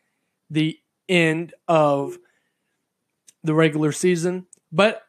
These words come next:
hey, a lot of people did not expect you to get to the point of where you were at. A lot of people did not expect you to win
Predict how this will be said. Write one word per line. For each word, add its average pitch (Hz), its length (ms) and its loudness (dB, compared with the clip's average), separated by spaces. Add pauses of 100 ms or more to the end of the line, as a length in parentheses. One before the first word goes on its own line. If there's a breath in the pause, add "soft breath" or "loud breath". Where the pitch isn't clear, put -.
(120)
hey, 156 360 0
a 151 60 -4
lot 185 280 2
of 220 100 -2
people 185 300 -4
did 180 200 2
not 180 220 -2
expect - 720 -6
you 117 240 -16 (1040)
to 185 240 -2
get 202 340 2
to 214 80 -2
the 180 100 -2
point 175 320 -4
of 147 120 -8
where 160 180 -2
you 151 200 -4
were 147 200 -4
at. 135 420 -4 (420 soft breath)
A 160 60 -2
lot 180 200 2
of 190 60 -4
people 190 220 -4
did 180 180 -4
not 180 200 -4
expect - 640 -4
you 139 320 -6 (1000)
to - 140 -4
win 196 500 -2